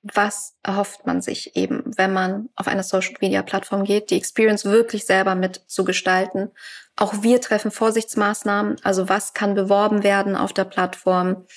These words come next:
ähm, welche Produkte eben nicht <laughs> beworben werden dürfen, weil sie eben Richtung Nahrungsergänzungsmittel oder andere Richtungen gehen.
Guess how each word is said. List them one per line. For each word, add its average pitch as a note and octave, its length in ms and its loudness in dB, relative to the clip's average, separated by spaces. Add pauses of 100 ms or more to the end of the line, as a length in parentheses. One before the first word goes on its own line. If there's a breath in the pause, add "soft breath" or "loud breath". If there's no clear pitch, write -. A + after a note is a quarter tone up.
(360 loud breath)
ähm, F3+ 400 2
welche G3+ 360 4
Produkte G3+ 520 -2
eben F#3+ 400 0 (360)
nicht B3+ 300 4
<laughs> - 0 -
beworben G#3 460 4
werden F#3+ 280 4
dürfen, F#3 360 0
weil F#3 200 4
sie F#3 180 0
eben F3 460 0 (840)
Richtung G3 240 2
Nahrungsergänzungsmittel F#3 1000 -2
oder - 180 0
andere F#3+ 360 2 (300 loud breath)
Richtungen G3 380 4
gehen. F#3+ 320 4